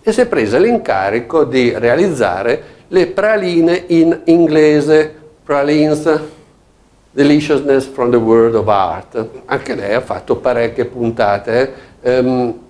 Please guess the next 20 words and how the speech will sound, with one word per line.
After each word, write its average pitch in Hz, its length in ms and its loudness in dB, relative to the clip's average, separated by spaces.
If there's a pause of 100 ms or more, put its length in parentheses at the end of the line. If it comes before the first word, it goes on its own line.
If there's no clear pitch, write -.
(440)
quindi 113 600 0
io 185 140 2
direi 127 420 0
prima 135 280 -2
di 196 180 -4
tutto 165 540 0
di, 156 480 2
eh, 127 300 2
visionare 160 720 2
una 131 240 2
di 113 100 -4
queste 117 540 -2 (260)
puntate, 113 680 0
dedicate 143 680 -2
in 151 80 0
questo 131 280 -2
caso 107 440 -2
a 123 280 0
Walter 127 640 0
Valentini, 131 880 0